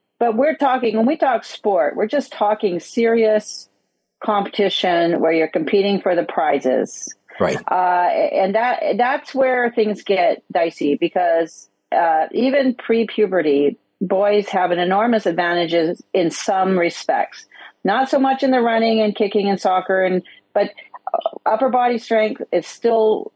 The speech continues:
Speaker 1: you know, fifteen percent better than girls for the most part. It, it, there's just a huge difference. So when you get to serious competition, then you have to make provisions for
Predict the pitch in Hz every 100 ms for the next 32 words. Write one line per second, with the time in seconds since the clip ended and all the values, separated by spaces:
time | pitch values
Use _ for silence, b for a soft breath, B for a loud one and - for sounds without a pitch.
0 | _ - 185 165 160 220 - 220 220 202
1 | 208 190 - - - 190 190 190 185 190
2 | 190 180 180 175 180 175 - - 180 170
3 | 175 175 - 185 170 160 - _ b b
4 | b 269 - 262 302 - 359 - - _
5 | - 233 226 285 302 - 214 - 127 -
6 | - 214 202 233 233 294 - 320 - 269
7 | 262 254 233 - 196 190 - 156 - -
8 | - - _ - B B B B B 247
9 | 277 302 277 285 277 262 254 240 - 214
10 | 226 214 147 117 - - 190 185 185 180
11 | 180